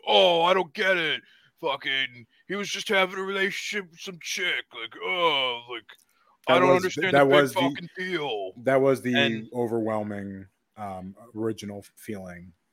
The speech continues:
Speaker 1: Yeah, like, the original sentiment was that, like, "Oh,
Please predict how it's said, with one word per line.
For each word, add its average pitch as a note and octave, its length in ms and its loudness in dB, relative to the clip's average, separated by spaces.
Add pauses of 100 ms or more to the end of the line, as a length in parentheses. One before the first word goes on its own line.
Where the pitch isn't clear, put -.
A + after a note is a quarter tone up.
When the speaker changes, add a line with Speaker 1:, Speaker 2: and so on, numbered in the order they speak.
(100)
Speaker 1:
Yeah, D#3+ 220 -2
like, D3 160 -4
the D3+ 140 -2
original E3 400 -4
sentiment C3 540 -6
was A#2 220 -10
that, A#2 380 0
like, G#2+ 460 -4
"Oh, D#3 400 2